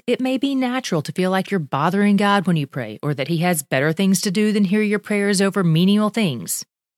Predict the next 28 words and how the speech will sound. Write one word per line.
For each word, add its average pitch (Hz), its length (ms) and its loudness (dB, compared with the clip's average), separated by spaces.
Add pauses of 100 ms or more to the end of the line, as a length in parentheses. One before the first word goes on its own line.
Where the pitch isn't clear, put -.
(140)
But 185 100 -6
did 185 180 -2
you 294 100 0
notice 185 460 2
that - 200 -4
the 165 140 -2
examples 156 600 -4
Jesus 160 480 -2
uses 160 340 -2
are 151 100 -2
things 147 280 -4
like 143 240 -6 (140)
eggs 156 420 -4
and 139 240 -6
fish 151 380 -2
and 123 200 -8
bread? 139 460 -6 (460)
Apparently, 254 520 -2
God 208 280 0
wants 196 220 -2
us 202 120 -4
to 196 100 -6
talk 190 280 -4
to - 80 -6
him 190 160 -2
about 196 340 -2
little 226 260 0
things. - 520 -10